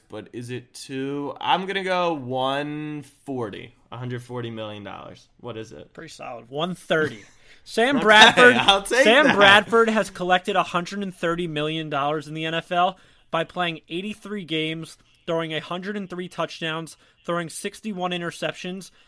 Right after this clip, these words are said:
Speaker 2: and having a record of thirty-four, forty-eight, and one.
Speaker 1: Oof.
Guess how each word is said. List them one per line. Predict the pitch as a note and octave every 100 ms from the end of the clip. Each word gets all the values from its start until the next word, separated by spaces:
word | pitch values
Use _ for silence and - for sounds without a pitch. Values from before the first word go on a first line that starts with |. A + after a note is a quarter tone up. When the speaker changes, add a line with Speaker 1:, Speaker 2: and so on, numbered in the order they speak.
| _ _ _ -
Speaker 2:
and | E3+ D#3+ D#3
having | F3 F3
a | E3
record | D#3 D#3+ F3+
of | D#3+
thirty-four, | - F3 E3+ F3+ - F3 E3+
forty-eight, | E3 D#3+ D#3 D#3+ D3 D#3+
and | D3+
one. | C#3 A#2 G#2+ _ _ _ _ _ _ _ _
Speaker 1:
Oof. | D#3 C#3+ B2 - -